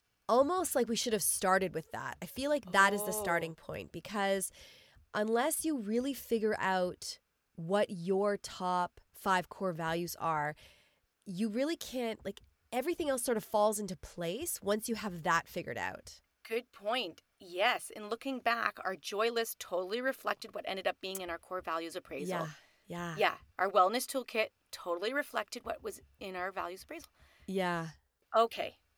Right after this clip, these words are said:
Speaker 1: Yeah,
Speaker 2: Yeah,
Speaker 1: so I
Speaker 2: next
Speaker 1: would
Speaker 2: time.
Speaker 1: say, I would say that's, like, that. If there's only one thing that you can get to, anybody can get to, it would be to do the values appraisal. Do the values appraisal, and then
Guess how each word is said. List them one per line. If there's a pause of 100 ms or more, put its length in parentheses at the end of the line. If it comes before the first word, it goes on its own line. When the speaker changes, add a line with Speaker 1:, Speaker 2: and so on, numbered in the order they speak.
(120)
Speaker 1:
Yeah,
Speaker 2:
Yeah,
Speaker 1:
so
I
Speaker 2:
next
Speaker 1:
would
Speaker 2:
time.
Speaker 1:
say, (440)
I
would
say
that's,
like,
that.
If
there's
only
one (120)
thing (380)
that (640)
you
can
get
to,
anybody
can
get
to, (500)
it
would
be
to
do
the
values
appraisal.
Do
the
values
appraisal, (480)
and
then